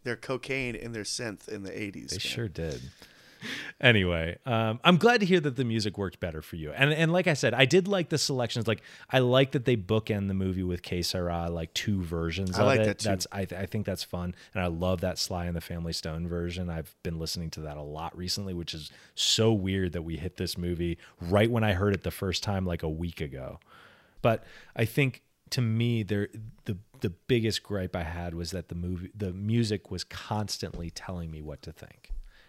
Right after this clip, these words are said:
Speaker 2: And, like,
Speaker 1: Yeah,
Speaker 2: you know,
Speaker 1: that
Speaker 2: the dark scenes were, like, this moody, like, "Ba-do-do-do-do," you know, and then,
Speaker 1: Mm-hmm.
Speaker 2: like, the, the light scenes were, like, "Ba-ba-do-do-do,"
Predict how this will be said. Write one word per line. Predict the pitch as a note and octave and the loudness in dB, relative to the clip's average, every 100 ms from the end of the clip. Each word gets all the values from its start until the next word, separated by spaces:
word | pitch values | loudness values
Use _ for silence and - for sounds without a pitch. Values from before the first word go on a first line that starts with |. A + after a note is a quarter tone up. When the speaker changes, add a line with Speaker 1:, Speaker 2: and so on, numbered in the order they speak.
| - | -4
Speaker 2:
And, | G2+ G2 | 0 2
like, | G2+ | 2
Speaker 1:
Yeah, | A#2+ A2 | 2 0
Speaker 2:
you | A2 | 0
know, | G2+ | 2
Speaker 1:
that | - E2 | 2 4
Speaker 2:
the | |
dark | A#2+ A#2 - | 2 2 0
scenes | B2 A2 F#2 | 0 -2 -2
were, | F#2 | -2
like, | F2+ F2 - | -2 -4 -6
this | E2+ | -8
moody, | F#2+ F2+ E2 E2 | -6 -6 -6 -6
like, | D#2+ - | -10 0
"Ba-do-do-do-do," | A2+ A2+ A2 F#2+ F2+ F#2 A2 C3 D3+ D#3+ E3 E3+ - - - | 4 4 4 2 0 -2 -2 -2 0 2 2 0 -4 -10 -2
you | |
know, | A2+ | 0
and | G#2 G2 | 2 2
then, | F#2+ | 2
Speaker 1:
Mm-hmm. | |
Speaker 2:
like, | F#2+ F2+ | 2 0
the, | G#2+ G2+ G2+ | 0 0 0
the | G2 | 0
light | G2 F#2+ | 0 -2
scenes | G#2 F2 | -4 -4
were, | |
like, | E2 - | -6 -2
"Ba-ba-do-do-do," | F#4+ - - G2+ E3 A3 B3 | -2 -2 0 4 6 6 2